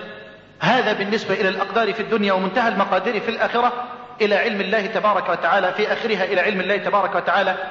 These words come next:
وهكذا انتهت الأوائل إلى أوليته، وانتهت الأواخر إلى آخريته، وإن إلى ربك المنتهى، هو الأول وهو الآخر وهو الظاهر وهو الباطن وهو بكل شيء عليم. أكتفي بهذا القدر في،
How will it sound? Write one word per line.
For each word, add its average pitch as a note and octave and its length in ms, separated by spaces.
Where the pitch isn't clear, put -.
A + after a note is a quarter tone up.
وهكذا F3+ 540
انتهت G3+ 480
الأوائل F#3 760
إلى F#3 120
أوليته، F3 840
وانتهت F3 520
الأواخر E3+ 640
إلى E3+ 240
آخريته، D#3+ 760
وإن E3 460
إلى D#3+ 280
ربك D3+ 420
المنتهى، D3 540
هو D#3+ 120
الأول D#3 480
وهو D3 280
الآخر D3 460
وهو C#3+ 240
الظاهر C#3 480
وهو C3+ 240
الباطن C#3 420
وهو C3 200
بكل C3+ 320
شيء B2 300
عليم. A2+ 140
أكتفي F#3+ 280
بهذا G3 180
القدر F#3+ 340
في، G3+ 240